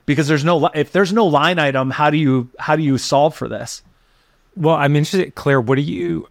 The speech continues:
Speaker 2: how do you think about, y-, you say that a lot of folks haven't had to think about those things. Uh, is there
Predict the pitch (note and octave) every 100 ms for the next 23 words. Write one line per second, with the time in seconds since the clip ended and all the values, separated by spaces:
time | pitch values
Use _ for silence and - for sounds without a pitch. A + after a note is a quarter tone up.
0 | _ - C#3+ C#3+ D3+ - C3+ A#2+ F#2+ G#2
1 | G#2 G2+ G2+ - C#3 - - A#2+ A2+ A#2
2 | A2+ A2 G2+ - - - - - D3+ C#3
3 | A#2 A2 G#2+ - G2 A2+ F#2+ F#2+ F2 _
4 | _ - - F#2+ F2 - F2 E2+ E2 -
5 | - - _ - G#2 F#2+ F2+ E2+ - E2+
6 | D#2+ - - F#2 F2 E2+ D#2+ - G2+ -
7 | A#2 F#2+ G#2+ G#2 G2